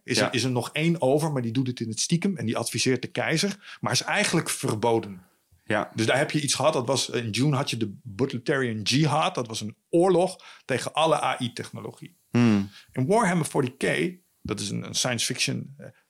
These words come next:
Speaker 1: precies hetzelfde. Eh, dat was, en, en uiteindelijk was, da-, daar werden ze heel stellig, alle A I,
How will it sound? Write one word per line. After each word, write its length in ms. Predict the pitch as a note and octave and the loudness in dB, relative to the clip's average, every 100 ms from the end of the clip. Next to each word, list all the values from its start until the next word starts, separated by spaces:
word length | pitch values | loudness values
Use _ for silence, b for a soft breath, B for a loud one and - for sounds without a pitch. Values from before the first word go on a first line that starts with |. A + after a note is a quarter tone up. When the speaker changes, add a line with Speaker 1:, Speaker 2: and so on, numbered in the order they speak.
| _ | _
Speaker 1:
precies 400 | C3+ B2+ G#3+ F#3 | -2 2 4 4
hetzelfde. 720 | E3+ - D#3 D#3 C3 A2 - _ _ b b | 2 4 6 6 4 -4 -12 _ _ b b
Eh, 320 | - A2+ A2+ A2 | -4 -2 0 0
dat 120 | A2 | 0
was, 280 | A#2+ C#3 A2+ | -2 -2 -6
en, 320 | A2+ B2 B2 | -6 -6 -4
en 140 | C3 | -2
uiteindelijk 440 | B2+ B2+ C#3 F#3 D#3+ | -2 -2 -2 0 2
was, 180 | D3 - | 0 0
da-, 160 | B2 A2+ | -6 -6
daar 260 | A#2 B2+ D3 | -2 0 2
werden 180 | C3 | 0
ze 60 | B2 | 0
heel 80 | B2 | 0
stellig, 340 | C#3+ E3+ F3+ _ | 0 -2 -4 _
alle 320 | - F3+ - | -2 0 0
A 140 | A#2+ - | -4 -2
I, 320 | C#3+ G3+ - | 0 0 -2